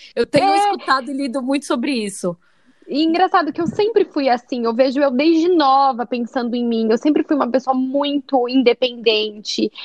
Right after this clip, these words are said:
Speaker 2: eu sempre quando eu queria uma coisa eu, eu ia atrás e não queria depender dos outros e tal... E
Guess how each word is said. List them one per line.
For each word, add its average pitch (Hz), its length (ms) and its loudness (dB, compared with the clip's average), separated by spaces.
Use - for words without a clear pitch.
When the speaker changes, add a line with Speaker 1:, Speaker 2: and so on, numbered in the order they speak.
Speaker 2:
eu 269 100 6
sempre 320 280 4
quando 294 160 2
eu 277 60 2
queria 262 360 2
uma 240 160 2
coisa 233 380 0
eu, 185 180 4
eu 254 200 4
ia 247 200 4
atrás 226 580 0
e 247 60 -4
não 240 140 -6
queria 233 260 -6
depender 226 360 -2
dos 214 260 -6
outros 226 520 2
e 240 60 -10
tal... 233 340 2
E 523 60 2